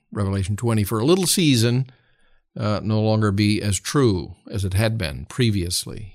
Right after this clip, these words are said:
And there will be a period of general, and I, and I think that's a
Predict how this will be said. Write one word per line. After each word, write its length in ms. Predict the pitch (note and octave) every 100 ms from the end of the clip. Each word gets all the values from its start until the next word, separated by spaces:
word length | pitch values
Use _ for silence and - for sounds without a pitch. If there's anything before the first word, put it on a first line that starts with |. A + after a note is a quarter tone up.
| A#3
And 380 | - G#2 G2+ G2+
there 100 | G2+
will 120 | G2
be 160 | G2 F#2+
a 60 | F#2+
period 480 | A#2 G#2+ G2 F#2+
of 400 | G2+ F#2 - _ _ _ _ - A#2
general, 800 | A2 C#3+ F3+ D3+ G#2 C#2+ - F#2
and 100 | G#2+
I, 60 | E3+
and 160 | - D#3
I 100 | E3+
think 180 | G3 D#3
that's 240 | C#3+ -
a 260 | B2+ A2